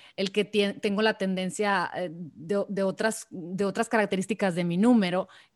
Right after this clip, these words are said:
que parecieran que me da pena decirlas en voz alta, pero al contrario, yo creo que, eh, hoy en día todos tenemos que aceptar cuáles son tus tintes, quién eres como ser humano, cómo te comportas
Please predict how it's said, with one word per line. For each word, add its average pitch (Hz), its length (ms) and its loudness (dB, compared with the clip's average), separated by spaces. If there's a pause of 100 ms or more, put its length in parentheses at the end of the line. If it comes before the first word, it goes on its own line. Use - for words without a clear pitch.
que 226 120 2
parecieran 214 1040 2
que 220 80 -2
me 202 100 2
da 202 200 4
pena 226 240 6
decirlas 208 300 4
en 202 100 2
voz 185 200 2
alta, 254 380 2
pero 202 320 4
al 214 160 2
contrario, 233 540 2
yo 185 80 0
creo 220 140 -2
que, 220 320 2
eh, - 80 0
hoy 214 140 2
en 240 120 4
día 233 360 4
todos 226 220 0
tenemos 208 300 -2
que 226 80 -4
aceptar 214 480 0 (500)
cuáles 285 380 6
son 269 200 2
tus 302 260 0
tintes, 208 720 0 (480)
quién 285 280 8
eres 226 260 4
como 208 220 -2
ser 196 180 -2
humano, 196 600 -2
cómo 269 240 4
te 269 140 4
comportas 196 800 0